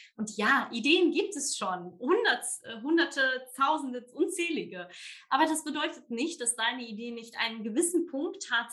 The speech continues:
der trotzdem erfolgreich sein kann. Und wir sehen es an Omun auf einem Markt, der groß und vielfältig ist,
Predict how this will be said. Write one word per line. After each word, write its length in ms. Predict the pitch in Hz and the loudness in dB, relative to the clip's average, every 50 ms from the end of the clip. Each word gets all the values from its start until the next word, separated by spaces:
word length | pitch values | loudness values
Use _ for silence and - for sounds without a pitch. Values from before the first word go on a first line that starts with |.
| - | -8
der 160 | 196 220 220 | -6 -6 -6
trotzdem 440 | 220 - - 269 262 - - 262 - | -6 -6 -6 -6 -6 -6 -6 -6 -6
erfolgreich 640 | 220 214 - - 226 247 277 - - 185 - 185 - | -6 -8 -6 -4 -4 -4 -4 -4 -6 -6 -6 -4 -6
sein 320 | - 185 - 180 180 180 180 - | -8 -8 -8 -8 -10 -12 -12 -10
kann. 300 | 185 170 175 180 185 - - - - - - - _ | -10 -10 -10 -12 -14 -18 -18 -18 -16 -18 -18 -20 _
Und 240 | _ 220 220 214 220 | _ 2 2 4 4
wir 120 | 240 240 | 2 2
sehen 280 | 202 208 269 302 330 294 | 4 4 6 6 6 4
es 140 | 254 247 - | 2 -2 -2
an 220 | 226 233 233 - | -2 -2 -2 -4
Omun 580 | 226 226 226 240 269 302 302 254 226 247 285 277 262 - - | -6 -4 0 2 4 4 4 2 0 -2 -4 -4 -4 -4 -6
auf 120 | 214 - - | -6 -4 -2
einem 420 | - 226 226 226 220 233 233 - - 233 | -2 -2 -2 -2 -4 -8 -10 -8 -6 -2
Markt, 400 | 214 220 220 233 285 285 - - 269 247 - | 0 2 4 4 2 2 0 -6 -14 -2 0
der 120 | 214 208 214 - | 0 0 0 0
groß 360 | 240 277 339 466 494 - - | 0 2 2 2 2 0 -2
und 100 | 262 269 - | -4 -6 0
vielfältig 640 | 302 320 381 - - 262 208 208 208 214 - - - | 2 2 2 2 0 -4 -6 -6 -6 -10 -16 -14 -6
ist, 260 | 220 233 294 - - | -4 -4 -4 -4 -6